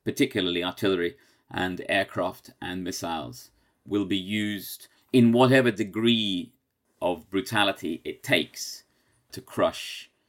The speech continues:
Ukrainian resistance. If that means killing ten thousand, okay. If that means killing a hundred thousand, uh, for Putin, I, I don't see that's a problem. Y-, you might think, "How can he?" But I think that's the mistake that we have made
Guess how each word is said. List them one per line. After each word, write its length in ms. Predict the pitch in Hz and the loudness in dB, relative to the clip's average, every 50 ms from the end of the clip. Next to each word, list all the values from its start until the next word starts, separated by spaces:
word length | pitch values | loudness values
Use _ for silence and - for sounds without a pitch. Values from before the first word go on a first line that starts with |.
| _ _ _ _ _ _ - | _ _ _ _ _ _ -12
Ukrainian 540 | - - - - 104 92 90 87 87 85 82 | -12 -10 -6 -2 0 0 0 0 -4 -6 -8
resistance. 580 | 80 - - 107 107 - - - - 123 - - - - _ | -8 -4 -4 -4 -4 -4 -10 -14 -16 -18 -18 -20 -20 -12 _
If 160 | - - 92 | -2 -2 2
that 200 | 98 107 98 - | 2 2 2 2
means 600 | - 104 110 110 110 110 107 104 95 - - - _ _ _ _ _ - | 0 0 0 2 0 0 -2 -4 -6 -8 -10 -16 _ _ _ _ _ -12
killing 460 | - - 110 104 101 98 95 98 95 - _ _ _ _ _ _ | -4 -2 0 0 0 0 -2 -8 -12 -16 _ _ _ _ _ _
ten 220 | - 117 113 113 | 0 2 2 2
thousand, 640 | 113 - 117 104 107 107 107 95 104 101 101 98 - - _ _ - - | 2 0 2 2 2 2 -2 -4 -6 -8 -8 -10 -12 -16 _ _ -8 -8
okay. 520 | 95 - - 98 95 95 95 110 - - _ _ _ _ | -8 -6 -2 0 0 0 0 -2 -4 -10 _ _ _ _
If 120 | - 95 | -8 -4
that 180 | 95 104 85 - | -2 -2 -4 -4
means 220 | 101 101 95 92 | -4 -6 -6 -8
killing 260 | - - 98 95 92 87 | -8 -6 -6 -6 -6 -6
a 40 | |
hundred 300 | 85 113 117 117 117 104 - | -4 -4 -4 -4 -4 -8 -8
thousand, 520 | 113 98 98 98 98 98 101 98 92 _ _ _ _ _ _ _ _ - - - | -6 -4 -4 -4 -6 -8 -10 -12 -12 _ _ _ _ _ _ _ _ -20 -16 -14
uh, 100 | - - | -14 -10
for 160 | - 123 113 | -4 -4 -2
Putin, 360 | - - 170 160 - 139 123 | 4 4 4 4 4 2 0
I, 140 | 120 120 113 - | 0 0 0 0
I 100 | 113 123 | 0 0
don't 160 | 131 135 113 | 0 0 -2
see 120 | - 127 | -4 -6
that's 180 | 113 117 - - | -6 -6 -8 -8
a 60 | - | -12
problem. 360 | - - 92 80 82 82 - _ _ _ _ _ - | -12 -12 -12 -12 -14 -20 -20 _ _ _ _ _ -20
Y-, 260 | - - 113 113 117 | -16 -12 -12 -10 -4
you 160 | 123 123 131 | 0 2 4
might 200 | 135 143 135 127 | 4 4 4 2
think, 320 | 127 - 147 123 101 - _ _ _ _ _ | 2 2 0 0 0 -4 _ _ _ _ _
"How 200 | - 123 120 120 | 0 0 0 0
can 260 | - - 127 123 127 | 2 0 -2 -2 -2
he?" 240 | 110 92 73 - _ _ _ _ _ _ _ - | -4 -6 -8 -10 _ _ _ _ _ _ _ -2
But 200 | - - - - | -2 -2 -2 0
I 100 | - - | -2 -2
think 220 | - - 127 107 - | 0 0 0 0 2
that's 220 | 107 101 - - | 0 0 -2 -4
the 80 | - 107 | -10 -8
mistake 540 | 104 104 - - - 110 92 - - - - | -6 -6 -4 0 2 0 0 0 -2 -12 -8
that 120 | 98 - | -8 -6
we 160 | - 98 95 92 | -4 -4 -4 -4
have 160 | 95 87 90 | -4 -6 -4
made 480 | 95 98 101 101 98 92 - - - | -2 0 0 2 0 -2 -4 -6 -10